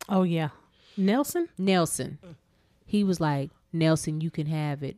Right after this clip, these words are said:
Speaker 2: And, um, Halle Berry's character, uh,
Speaker 3: <laughs>
Speaker 2: Angela's like, "What?" She's looking at him like, "Don't give it to Nelson." But he gave the entire Strange account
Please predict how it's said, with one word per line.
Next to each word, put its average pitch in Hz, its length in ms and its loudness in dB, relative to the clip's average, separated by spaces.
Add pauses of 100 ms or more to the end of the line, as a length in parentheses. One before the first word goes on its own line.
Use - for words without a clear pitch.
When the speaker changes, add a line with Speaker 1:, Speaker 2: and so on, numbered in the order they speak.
Speaker 2:
And, 156 240 -2
um, 147 380 -4
Halle 180 340 -4
Berry's 165 380 -4
character, 156 640 -8
uh, 156 360 -6
Speaker 3:
<laughs> - 40 -12
Speaker 2:
Angela's 170 420 0
like, 143 140 0 (180)
"What?" 143 720 -6
She's 254 260 0
looking 214 240 2
at 202 80 0
him 208 160 0
like, 151 200 -2
"Don't 233 220 -2
give 403 140 4
it 349 120 -2
to 262 80 -6
Nelson." 233 520 -2 (140)
But 165 140 0
he 220 200 -2
gave 180 440 0
the 156 180 -6
entire 165 840 -6 (360)
Strange 165 560 -2
account 151 880 -4